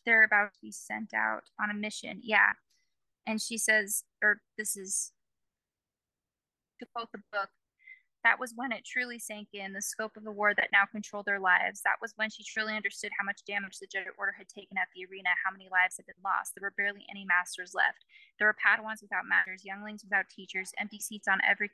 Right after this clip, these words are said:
council, and instead of focusing on the next generation, the High Council was forced to send children out to war. Now the Jedi Knights had to step up and shoulder a weight they weren't prepared to bear." All the freedom Iskat had felt after the knighting ceremony dissolved into foreboding.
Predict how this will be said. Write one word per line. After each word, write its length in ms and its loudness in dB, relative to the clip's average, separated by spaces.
council, 440 0
and 100 -8
instead 260 -4
of 60 2
focusing 460 -4
on 80 -4
the 60 -8
next 260 -2
generation, 600 -8
the 60 6
High 260 6
Council 280 0
was 180 -18
forced 240 -10
to 60 -8
send 240 -6
children 360 0
out 200 4
to 140 -18
war. 380 0
Now 140 6
the 120 -2
Jedi 260 -2
Knights 280 -2
had 100 -8
to 80 -16
step 300 -4
up 120 -4
and 100 -14
shoulder 340 -6
a 60 -4
weight 260 -8
they 80 -6
weren't 220 -2
prepared 320 -16
to 80 -14
bear." 400 6
All 180 0
the 180 -8
freedom 400 -2
Iskat 380 0
had 220 -12
felt 260 -2
after 300 2
the 80 -6
knighting 400 -4
ceremony 540 -2
dissolved 440 -2
into 280 -12
foreboding. 520 -4